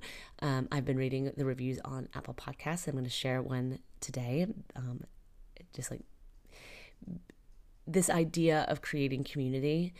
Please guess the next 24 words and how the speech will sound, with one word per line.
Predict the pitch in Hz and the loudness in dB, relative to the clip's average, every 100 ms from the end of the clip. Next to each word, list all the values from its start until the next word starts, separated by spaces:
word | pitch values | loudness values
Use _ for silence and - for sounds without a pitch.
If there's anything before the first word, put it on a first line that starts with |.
| - - | -16 -6
and | - 120 | -2 0
having | 143 139 127 | 2 4 2
buy-in, | 123 127 123 - 147 147 165 | 2 0 0 -4 -4 -6 -4
right? | 156 147 - | 0 0 0
'Cause | 160 | -4
community | - 151 151 170 185 214 - | -2 -2 2 2 4 4 4
is | 170 - | 0 0
only | 160 160 147 | 2 2 0
as | 147 | 2
worth | 147 147 - | 2 2 0
as | 143 | -6
the | - | -6
buy-in. | 127 139 120 117 - 160 - - - - - | -4 -2 -2 -4 -6 -6 -8 -14 -16 -16 0
And | 165 151 - | 2 4 4
one | 170 165 | 4 6
of | |
the | 165 | 4
things | 156 151 139 | 4 2 2
that | 147 | 2
I | 139 | 2
believe | 139 139 - | 0 0 -2
about | - | -6
the | - | -6
village | 135 196 269 185 185 185 - | 2 6 8 8 6 0 -2